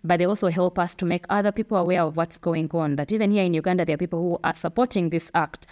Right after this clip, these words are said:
because they don't know exactly what it criminalizes or what it says. The more conversation, the more that we can reach out to them with information about what this has done to their siblings and their children and their neighbors,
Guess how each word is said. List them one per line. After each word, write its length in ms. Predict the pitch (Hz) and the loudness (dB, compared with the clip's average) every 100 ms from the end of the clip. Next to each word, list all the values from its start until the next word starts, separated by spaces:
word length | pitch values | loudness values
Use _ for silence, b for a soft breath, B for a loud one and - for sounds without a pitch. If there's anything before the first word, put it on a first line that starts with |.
| B B - | B B -4
because 320 | 185 233 226 | 0 2 2
they 140 | 196 | 0
don't 320 | 156 185 202 | 2 0 0
know 100 | 185 | 0
exactly 460 | 180 165 156 180 190 | -2 0 0 -2 0
what 160 | 175 180 | -2 -2
it 100 | - | -6
criminalizes 680 | 180 180 175 175 175 165 156 | -2 0 2 2 0 0 0
or 80 | |
what 120 | 170 165 | 0 0
it 140 | 151 | -4
says. 460 | - 202 160 143 - b b b | -4 -2 -2 -6 -12 b b b
The 100 | 170 | 0
more 180 | 170 190 | 2 0
conversation, 760 | 185 190 180 165 180 - 170 151 | 0 0 0 0 0 0 0 0
the 120 | 151 | 0
more 240 | 160 175 | 2 2
that 160 | 165 - | 0 -2
we 80 | 156 | -2
can 300 | 156 151 151 | 0 0 0
reach 200 | 185 - | -2 -2
out 160 | 175 | -4
to 180 | - 170 | -4 -2
them 160 | 165 165 | 0 2
with 120 | 156 | 2
information 480 | 170 175 170 165 151 | 0 2 0 0 0
about 320 | 156 160 - | 0 -2 -2
what 180 | 156 - | -4 -4
this 220 | 147 160 | -6 -4
has 200 | - 143 | -4 -6
done 480 | 143 - 160 143 123 B B - | -4 -2 0 0 -4 B B -8
to 100 | 156 | 0
their 200 | 165 170 | 0 0
siblings 540 | - 185 165 156 147 | -2 -2 -2 -2 -2
and 140 | 147 | -2
their 140 | 156 165 | 0 0
children 480 | 165 - 170 156 143 | -2 0 0 2 2
and 160 | 143 | 2
their 80 | 160 | 0
neighbors, 680 | 156 156 156 160 160 165 | 0 0 -2 0 -2 -4